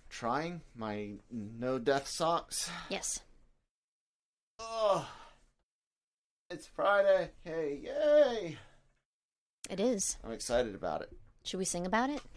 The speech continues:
Speaker 1: No, we're not singing about it. Why, why in, why in the world would I sing?
Speaker 2: I don't
Speaker 1: don't
Speaker 2: know.
Speaker 1: sing. I do. Just awful, 'cause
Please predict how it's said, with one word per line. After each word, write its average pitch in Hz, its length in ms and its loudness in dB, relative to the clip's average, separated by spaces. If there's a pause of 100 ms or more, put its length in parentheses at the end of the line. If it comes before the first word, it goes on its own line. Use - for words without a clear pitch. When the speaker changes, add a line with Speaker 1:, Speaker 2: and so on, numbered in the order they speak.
Speaker 1:
No, 123 280 6
we're 101 140 -4
not 101 180 -8
singing 80 460 -10
about - 160 -12
it. - 40 -10 (1300)
Why, 135 320 0 (300)
why 143 300 2
in, 104 440 -2 (160)
why 120 280 2
in 127 160 0
the 98 40 0
world 110 300 4
would 101 100 0
I 104 140 0
sing? - 440 -6 (1300)
Speaker 2:
I 202 140 6
don't 311 120 8
Speaker 1:
don't 381 160 2
Speaker 2:
know. 175 200 2
Speaker 1:
sing. 196 120 -4 (1300)
I 107 80 -2
do. 104 220 -4 (560)
Just - 220 -2 (580)
awful, 95 500 -4 (260)
'cause - 380 -12